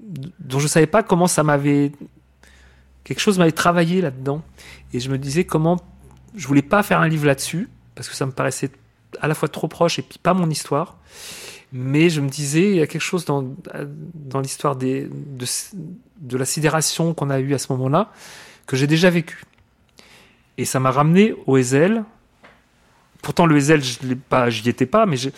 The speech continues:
pour le coup, ça m'a ramené à Descartes, ça m'a ramené dans ma petite maison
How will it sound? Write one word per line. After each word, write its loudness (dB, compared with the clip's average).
pour 0
le 6
coup, -4
ça 4
m'a 6
ramené 0
à 2
Descartes, -4
ça 2
m'a 4
ramené 4
dans 2
ma 2
petite -12
maison 4